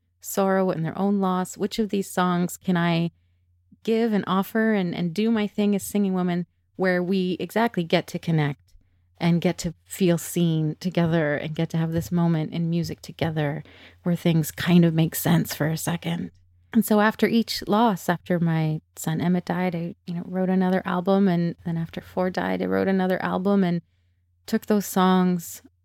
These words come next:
on the road. I mean, it's interesting, the thing about, like, even growing up with being told, "Oh, she'll sing a lot, she'll talk a lot," like, those stories, right? We,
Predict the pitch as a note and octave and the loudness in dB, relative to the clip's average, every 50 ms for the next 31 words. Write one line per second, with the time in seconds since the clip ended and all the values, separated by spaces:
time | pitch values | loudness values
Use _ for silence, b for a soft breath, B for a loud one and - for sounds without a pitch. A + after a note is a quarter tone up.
0 | _ - F3+ F3+ F3 F3+ E3+ E3 F3+ F#3 F#3 F#3+ F#3+ F#3+ F#3+ G3 F#3+ A3 _ _ | _ -2 0 2 2 2 0 0 2 2 4 4 4 2 2 0 -2 -4 _ _
1 | _ _ _ - - - E3+ D4 D4+ D#4 D#4 D4 - - E4 F4+ F#4 F#4+ - - | _ _ _ -14 -6 -4 0 2 2 2 2 0 -2 -2 0 2 2 0 0 0
2 | - C4 B3 A#3+ A3+ A3 - - C#4 C#4+ D4 C4+ - G#3+ F#3+ F#3+ F#3+ F3+ - _ | -2 0 0 0 0 -2 -2 -2 -2 0 0 0 0 0 0 0 0 -2 -4 _
3 | _ - - G#3+ - A#3+ A#3+ A3+ A3 G#3+ G3 - G#3 G#3 G3+ G3 G3 F3+ - - | _ -8 -8 -4 -2 0 0 2 2 0 0 0 0 2 2 2 2 0 -2 -4
4 | F3+ - - F3+ F3 F3 E3 - E3 E3 D#3+ D3+ - D#3+ E3+ E3 - - F#3 - | -8 -6 -4 -2 0 0 -2 -2 -2 -4 -4 -4 -4 -4 -4 -4 -6 -8 -8 -4
5 | - G#3 G#3 G3+ G3+ G3 - - - G#3 G3+ - - C4 B3 - - F3+ E3+ D#3+ | 0 2 2 4 2 2 0 -2 -4 -6 -6 -6 -6 -8 -6 -4 -2 0 0 0
6 | E3 - F3 E3+ _ - - G#3 G3+ - - - A3 G#3+ G#3+ G#3 F3 D#3 D#3 D3 | -2 -2 -4 -4 _ 0 -2 -2 -2 -2 -2 0 2 2 4 4 2 2 0 -2
7 | D3+ D3+ D3 C#3+ C#3+ D3 - - F#3+ F3+ - | 0 0 2 2 2 0 -2 -2 -2 -2 -2